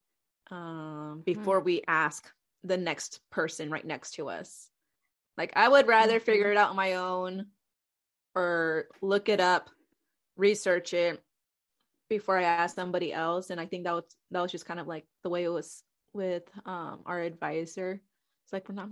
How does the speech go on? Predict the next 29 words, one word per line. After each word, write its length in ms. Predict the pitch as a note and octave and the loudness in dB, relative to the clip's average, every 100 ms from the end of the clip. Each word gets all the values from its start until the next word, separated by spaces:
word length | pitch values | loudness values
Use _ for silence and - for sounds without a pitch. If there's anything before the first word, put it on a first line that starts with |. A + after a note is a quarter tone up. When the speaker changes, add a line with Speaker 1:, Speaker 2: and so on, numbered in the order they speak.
| - | -10
Speaker 1:
I'm 80 | G3+ | -8
not 120 | G#3+ | -6
gonna 140 | F#3+ | -8
go 140 | E3 F3 | -6 -6
to 140 | G#3+ | -8
him 100 | E3+ | -8
for, 120 | F#3+ | -8
Speaker 2:
Mm-hmm. 20 | |
Speaker 1:
like, 180 | E3+ D3+ E3+ | -8 -8 -10
every 160 | D#3+ | -12
single 300 | E3 E3 D#3 | -10 -10 -8
little 200 | D3+ D3+ | -8 -10
thing 220 | - D#3+ | -10 -10
that 160 | D3 D3+ | -6 -8
I 40 | |
can't 320 | E3 - D3+ A3+ | -8 -12 -12 -12
figure 320 | - D3 D3 | -10 -10 -8
Speaker 2:
Mm-hmm. 0 | |
Speaker 1:
out." 300 | C#3+ C#3 - | -10 -10 -12
Like, 160 | - - | -16 -12
I 60 | E3 | -12
can 160 | E3 F3 | -10 -6
tap 260 | F3+ F3+ | -4 -4
into 200 | F#3 F3+ | -6 -6
different 300 | E3+ E3+ E3+ | -8 -8 -8
resources, 800 | E3 E3+ - D#3 D#3 D3+ D3+ - _ _ _ _ _ | -6 -6 -6 -10 -8 -10 -10 -14 _ _ _ _ _
peers, 920 | - E3+ E3 D#3+ D#3+ D#3+ - - - _ _ _ | -8 -6 -4 -4 -8 -10 -16 -16 -20 _ _ _
books, 680 | F3 E3 - - - - - | -4 -4 -6 -14 -20 -20 -20
resources 960 | E3+ E3+ E3 E3 D#3+ - D#3 D#3 - | -10 -10 -8 -10 -10 -10 -12 -12 -14